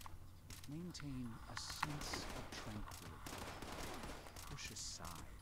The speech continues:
any internal strife. It's important to transcend your physical boundaries while at peace with yourself. Punish any discordant forces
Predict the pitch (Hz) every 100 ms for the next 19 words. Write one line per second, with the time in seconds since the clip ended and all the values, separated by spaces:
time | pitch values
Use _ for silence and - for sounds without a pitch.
0 | - - 120 131 139 - 120 110 - -
1 | 110 113 - - - - - - - -
2 | - - - - - - - - - -
3 | - - - - - 151 147 - 175 -
4 | - 135 151 131 - 151 135 98 101 98
5 | - 135 - 131 - 87 98 127 120 90
6 | 87 - - - - - 147 156 180 -
7 | - - - - - - - - - -
8 | - - - - - - - - - -
9 | - - 156 135 87 - - - - -
10 | 98 90 95 87 85 - - 92 101 101
11 | 87 - - 107 110 -